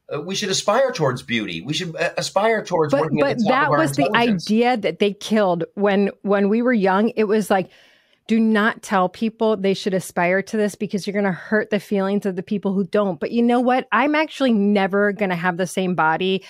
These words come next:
Speaker 2: as Gisele, but I like to think that there's a chance. And it does make me want to do something better for myself and for my kids. Just, it inspires me to have them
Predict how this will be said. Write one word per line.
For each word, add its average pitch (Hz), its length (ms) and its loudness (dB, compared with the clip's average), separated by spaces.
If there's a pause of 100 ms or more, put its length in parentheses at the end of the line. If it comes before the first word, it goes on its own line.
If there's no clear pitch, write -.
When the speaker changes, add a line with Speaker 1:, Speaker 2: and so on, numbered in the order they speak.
(160)
Speaker 2:
as 190 340 0
Gisele, 226 520 0
but 208 220 -2
I 220 120 2
like 240 280 0
to 233 100 0
think 185 400 -4
that 202 180 -2
there's 190 240 0
a 185 60 -4
chance. 185 440 -4
And 247 100 2
it 247 100 -4
does 370 260 0
make 208 340 0
me 180 320 0
want 185 400 -2
to 214 80 -4
do 180 240 -4
something 190 440 -2
better 190 460 0
for 202 160 0
myself 214 480 0 (260)
and 226 420 2
for 233 140 2
my 233 140 2
kids. 233 500 -2
Just, - 260 -2 (220)
it 262 200 0
inspires 254 720 0
me 269 160 2
to 254 60 0
have 240 300 0
them 277 260 2